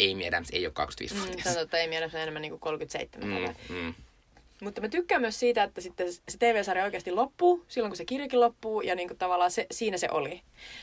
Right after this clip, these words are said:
Speaker 2: Ja, ja mä rakastan sitä Gillian Flynnin Gone Girlia, jossa käsitellään tosi, tosi kiinnostavaa sellaista niinku n-, na-, na-,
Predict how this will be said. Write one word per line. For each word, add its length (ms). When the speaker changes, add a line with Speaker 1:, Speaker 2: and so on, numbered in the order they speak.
Speaker 2:
Ja, 120
ja 140
mä 80
rakastan 400
sitä 140
Gillian 320
Flynnin 420
Gone 220
Girlia, 360
jossa 200
käsitellään 600
tosi, 360
tosi 300
kiinnostavaa 720
sellaista 380
niinku 260
n-, 380
na-, 180
na-, 480